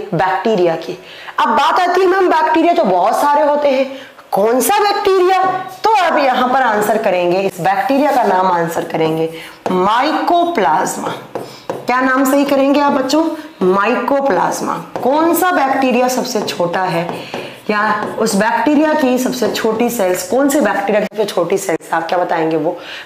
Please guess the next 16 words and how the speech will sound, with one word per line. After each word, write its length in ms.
mycoplasma 1300
की 80
होती 440
हैं। 160
मैम, 200
कितनी 400
छोटी 280
होती 200
हैं? 520
ज़ीरो 420
पॉइंट 400
वन 280
to 220
ज़ीरो 440
पॉइंट 420
फ़ाइव 580